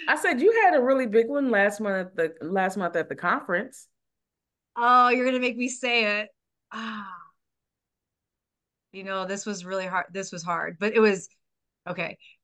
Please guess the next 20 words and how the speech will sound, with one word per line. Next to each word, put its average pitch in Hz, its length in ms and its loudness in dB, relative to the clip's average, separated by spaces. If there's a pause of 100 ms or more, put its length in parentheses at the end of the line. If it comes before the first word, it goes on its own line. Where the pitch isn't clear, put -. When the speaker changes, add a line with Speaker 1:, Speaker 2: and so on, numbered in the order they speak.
(260)
Speaker 2:
I 196 100 4
did 214 160 4
have 202 120 2
a 180 60 -4
big 175 220 -4
win. - 400 -8
I, 175 480 4
I 180 140 2
won 180 580 -2 (100)
the 175 220 -4
C 202 300 -6
A 190 120 0
Mickelman 180 520 -4
Award, 170 760 -4 (180)
um, 170 380 -2 (180)
through 185 200 -2
the 180 100 -2
Illinois 175 260 0
Counseling 170 380 -6
Association 165 1000 -6